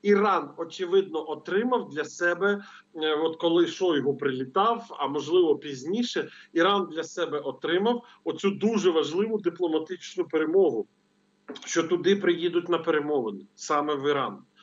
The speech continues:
Туди, куди точно не поїде і не захочуть поїхати американці, і більшість європейських лідерів брати участь в перемовинах за участі з Тегераном не будуть. Я нагадаю, Тегеран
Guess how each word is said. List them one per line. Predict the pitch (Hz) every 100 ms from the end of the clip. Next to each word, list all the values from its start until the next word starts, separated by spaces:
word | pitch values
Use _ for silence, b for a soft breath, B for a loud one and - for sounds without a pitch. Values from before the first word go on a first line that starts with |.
| B B -
Туди, | 233 - 233
куди | 233 180 175
точно | 170 202 196 - 151
не | 139
поїде | 139 135 143 214 202 180 -
і | 165
не | 170 175
захочуть | 170 165 202 156 147 123
поїхати | 135 131 131 - 120 117
американці, | 120 143 156 220 240 240 196 190 B B B
і | 196
більшість | 143 208 208 185 - 170
європейських | 156 160 180 165 - 160 -
лідерів | 185 175 170 147 127
брати | 160 165 160 -
участь | 123 - 151 B B B
в | _
перемовинах | 185 180 180 180 147 139 127
за | 143
участі | 165 165 - 131 - 127 120
з | - -
Тегераном | 151 151 156 196 196 156
не | 156
будуть. | 147 131 101 101
Я | 143
нагадаю, | 143 165 175 160
Тегеран | 143 156 165